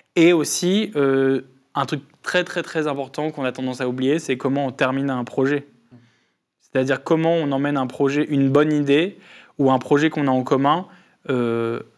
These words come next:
jusqu'au bout. Et là, quand on, forcément, quand on travaille sur des courts-métrages à l'école,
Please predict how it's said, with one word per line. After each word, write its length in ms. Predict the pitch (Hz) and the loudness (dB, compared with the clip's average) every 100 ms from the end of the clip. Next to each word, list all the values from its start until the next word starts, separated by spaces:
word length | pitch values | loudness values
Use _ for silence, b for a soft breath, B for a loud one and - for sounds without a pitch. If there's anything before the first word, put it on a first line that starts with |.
| _ | _
jusqu'au 420 | 120 127 139 - | -6 -6 -2 -2
bout. 200 | 135 139 151 - _ _ _ - - _ 151 | 0 -2 -8 -16 _ _ _ -20 -20 _ -2
Et 240 | 131 123 | 0 2
là, 180 | 131 160 | 2 2
quand 200 | 143 131 | 0 -6
on, 120 | 123 | -6
forcément, 460 | 120 143 - 139 156 | -4 -4 -2 -2 -2
quand 180 | 151 127 | -4 -6
on 60 | |
travaille 260 | 120 123 120 | -4 -4 -2
sur 200 | - 120 | -4 -4
des 100 | 123 | -4
courts-métrages 520 | 127 123 113 143 135 | -2 -2 0 0 0
à 60 | 120 | -2
l'école, 460 | - 147 156 160 | -2 2 2 0